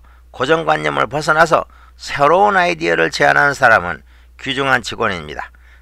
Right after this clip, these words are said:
생산성을 높이고 효율을 향상시키는 방법을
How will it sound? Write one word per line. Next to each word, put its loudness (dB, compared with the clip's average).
생산성을 2
높이고 -2
효율을 -2
향상시키는 -2
방법을 -2